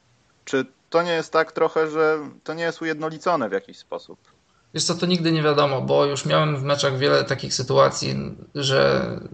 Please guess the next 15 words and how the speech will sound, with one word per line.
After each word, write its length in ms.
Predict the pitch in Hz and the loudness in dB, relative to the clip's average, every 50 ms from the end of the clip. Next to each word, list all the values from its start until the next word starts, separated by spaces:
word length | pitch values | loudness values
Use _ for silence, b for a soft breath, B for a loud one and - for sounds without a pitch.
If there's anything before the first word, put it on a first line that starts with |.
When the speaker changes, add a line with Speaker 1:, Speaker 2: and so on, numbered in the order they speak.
| - - - - - - - - | -18 -16 -18 -18 -18 -20 -20 -14
Speaker 2:
wydawało 560 | - 117 123 151 151 151 147 156 170 165 151 | -6 0 2 6 8 8 8 10 8 8 6
mi 120 | 147 143 131 | 4 2 0
się, 120 | - 135 | -2 -2
że 140 | 131 135 131 | -2 -4 -2
zawodnik, 520 | 123 135 131 135 135 135 139 131 - - | -4 -2 -2 -2 -4 -4 -6 -8 -10 -12
y, 180 | - - 135 120 - - - - - 151 151 - _ _ _ _ _ - | -12 -12 -10 -10 -10 -12 -12 -10 -12 -12 -12 -14 _ _ _ _ _ -2
pociągnie, 560 | 156 147 - 160 160 160 135 127 131 123 - - - | -2 2 2 4 2 2 2 2 0 0 0 -2 -4
udźwignie 500 | 151 139 127 147 147 170 156 151 147 139 | -4 -2 -2 0 0 0 0 2 0 0
ten 160 | 139 143 139 | 0 0 -2
kontakt 440 | 127 - 156 147 - 147 139 - - | 2 2 2 4 6 4 2 2 2
i 60 | 139 | -6
zrobi 320 | 135 139 147 147 143 143 143 | -2 2 2 2 2 2 -2
to, 100 | 147 135 | -4 -2
co 120 | - 143 | 0 2
ja, 140 | 143 139 139 | 2 2 2